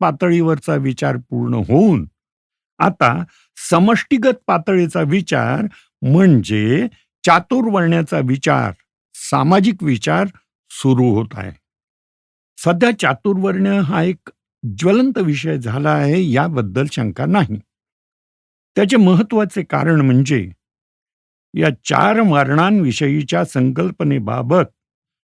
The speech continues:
असणारे अज्ञान आणि तथाकथित समाजधुरीणांनी याविषयी केव्हा जाणीवपूर्वक तर केव्हा अनावधानाने केलेले चुकीचे विवेचन. ज्या रीतीने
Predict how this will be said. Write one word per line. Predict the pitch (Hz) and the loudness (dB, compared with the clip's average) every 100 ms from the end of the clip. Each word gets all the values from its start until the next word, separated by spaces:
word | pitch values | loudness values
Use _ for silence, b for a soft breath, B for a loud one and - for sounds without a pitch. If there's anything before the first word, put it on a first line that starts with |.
| - | -6
असणारे | 147 - 147 135 139 - | -4 -2 0 0 -4 -6
अज्ञान | 117 95 127 175 220 240 - _ _ - | -8 -2 2 4 2 0 -6 _ _ -4
आणि | 151 143 | -2 -2
तथाकथित | - 123 104 190 202 - 131 - 247 - _ _ _ _ _ - | -4 -8 -2 0 0 -2 -4 -2 -2 -4 _ _ _ _ _ -2
समाजधुरीणांनी | 139 170 208 220 202 127 131 147 139 135 143 190 202 - | 2 4 2 2 2 2 2 2 2 2 2 0 -2 -4
याविषयी | 123 170 214 185 127 127 131 180 - _ _ _ _ - | 0 0 2 0 -2 -2 -2 -4 -8 _ _ _ _ -6
केव्हा | 104 110 | -2 0
जाणीवपूर्वक | 95 101 120 151 151 170 196 233 - _ _ - | -2 0 2 2 0 -2 0 -2 -6 _ _ -2
तर | 165 - | -2 0
केव्हा | 147 131 123 - | 0 0 -2 -2
अनावधानाने | 143 180 214 165 147 139 127 123 | 2 2 2 2 2 2 2 0
केलेले | 151 127 113 120 131 165 | -2 -4 -4 -4 -4 -6
चुकीचे | - 98 110 160 | -8 -10 -8 -6
विवेचन. | 175 170 110 98 - - _ _ _ _ _ _ _ _ _ _ - 107 | -6 -2 -2 -4 -8 -16 _ _ _ _ _ _ _ _ _ _ -10 -2
ज्या | 170 202 247 | 0 2 0
रीतीने | 190 139 208 214 156 101 | 0 -2 -2 0 0 -4